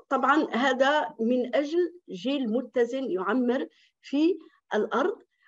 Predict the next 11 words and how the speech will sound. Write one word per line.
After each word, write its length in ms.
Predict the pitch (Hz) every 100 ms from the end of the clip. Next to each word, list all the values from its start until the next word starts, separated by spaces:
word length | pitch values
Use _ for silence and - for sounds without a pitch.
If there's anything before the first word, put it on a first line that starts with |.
| _
وهذه 1120 | - 220 254 277 - 214 269 254 233 277 294 - -
رسالتنا. 920 | 240 247 226 202 226 262 269 285 381 - _ _ -
نريد 500 | 214 269 311 220 -
أن 380 | - 285 269 240
نتكاتف 680 | - 233 233 247 247 214 220
المجهودات 760 | 214 208 196 220 220 254 - -
حتى 380 | - 262 247
نحقق 540 | 240 214 262 - 220 196
هذا 260 | 220 214
الجيل 360 | 202 202 247 247 320 - _ 190
المتزن، 720 | 190 226 233 233 233 330